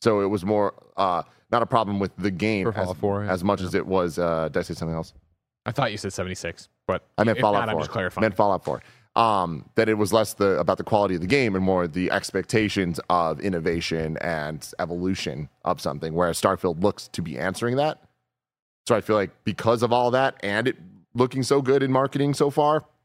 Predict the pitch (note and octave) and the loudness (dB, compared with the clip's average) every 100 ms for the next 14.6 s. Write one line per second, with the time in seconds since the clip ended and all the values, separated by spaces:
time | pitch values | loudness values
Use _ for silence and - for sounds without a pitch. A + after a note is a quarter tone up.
0 | _ _ _ _ _ _ _ _ _ - | _ _ _ _ _ _ _ _ _ -2
1 | B2 - B2 G#2+ G#2 B2+ A2+ A#2+ A2 F#2+ | 0 2 0 2 2 2 4 2 4 2
2 | A#2 G#2+ F#2+ G2 F#2+ F#2 F2 A3 D3 C3+ | 0 0 0 2 2 2 2 2 2 0
3 | B2 - _ _ _ _ _ _ C3+ D#3 | -4 -12 _ _ _ _ _ _ 0 2
4 | E3+ D#3+ C#3+ G#2+ - D2 - _ _ _ | 2 2 2 0 -6 -12 -14 _ _ _
5 | - A#2 C3+ A#2 B2 A#2 B2 C3 A#2 A#2 | 0 2 2 2 4 4 2 4 4 2
6 | G#2+ - _ _ - B2+ A2+ A2 A#2 A#2 | 0 -6 _ _ -2 0 2 0 2 2
7 | A2 F#2 F#2 F2 G#2+ _ _ _ _ - | 0 -2 -2 -4 -4 _ _ _ _ -4
8 | G#2 G#2 G2 G2 F#2 G2 F#2+ F2+ - - | 0 0 2 0 0 -2 0 0 -2 -6
9 | F2 F2+ - - - - F#2 F2+ F2 F#2+ | -2 -2 -4 -10 -14 -8 -4 -4 -4 -6
10 | G2 G2 G2 F#2 F2+ E2+ E2 F#2 - F2 | -4 -2 0 0 0 -2 -2 -4 -2 -2
11 | - F2+ E2+ G2 G#2 - F2+ F2 F2 G2 | -2 -4 -2 -4 -6 -6 -6 -4 -6 -4
12 | F#2+ F#2 F#2 F#2 E2+ - E2+ E2+ - A2 | -4 -2 -2 -4 -4 -4 -4 -2 -2 0
13 | F2+ D#2+ F2 F2+ D#2+ - E2 E2 D#2+ D#2 | 0 -4 -4 -4 -4 -4 -4 -4 -4 -4
14 | D2 D#2+ D2 D#2 F2 | -4 -6 -4 -2 -4